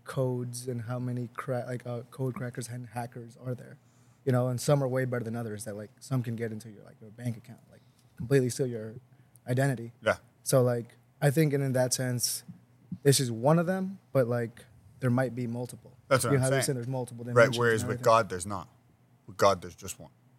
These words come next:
Speaker 2: Like, if you're going by the biblical, if you're following the word of God through, like, you know,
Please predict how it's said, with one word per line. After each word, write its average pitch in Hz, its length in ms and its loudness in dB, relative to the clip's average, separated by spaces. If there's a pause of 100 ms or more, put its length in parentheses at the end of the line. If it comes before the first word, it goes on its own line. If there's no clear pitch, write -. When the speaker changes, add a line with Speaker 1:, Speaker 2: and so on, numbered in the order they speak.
(540)
Speaker 2:
Like, 110 200 4
if 117 160 -4
you're 104 160 -6
going 104 280 0
by 95 160 -2
the 90 80 -10
biblical, 90 720 -8 (400)
if 104 160 -2
you're 127 100 4
following 113 480 4
the 95 140 -8
word 98 280 -6
of 92 140 -8
God 92 320 -2
through, 95 320 -16
like, 85 300 -8 (380)
you 98 120 -2
know, 85 220 -6